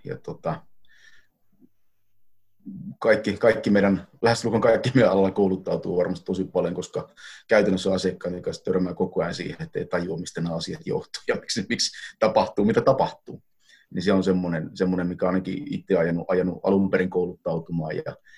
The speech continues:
ja, ja tota, varsinkin sitten, sitten, kun Aallon Riku aikanaan, aikanaan tota, pakot-, pakotti kouluttajaksi, pakotti kouluttajaksi ja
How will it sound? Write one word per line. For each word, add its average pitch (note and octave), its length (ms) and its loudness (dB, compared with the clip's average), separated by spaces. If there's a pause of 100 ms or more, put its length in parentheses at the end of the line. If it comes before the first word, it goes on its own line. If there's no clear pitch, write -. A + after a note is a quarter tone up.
(420)
ja, F2 280 -6
ja E2 220 -6
tota, E2+ 360 -4 (120)
varsinkin A#2 360 4
sitten, G#2 440 0
sitten, G#2+ 280 0
kun G2+ 260 0
Aallon G#2+ 280 4
Riku G2 260 2
aikanaan, F#2 540 0
aikanaan F#2 460 0
tota, - 300 -6 (1300)
pakot-, G#2 360 0
pakotti B2+ 380 2
kouluttajaksi, G2+ 1000 2 (200)
pakotti A2 400 0
kouluttajaksi F#2+ 600 0
ja F#2+ 60 0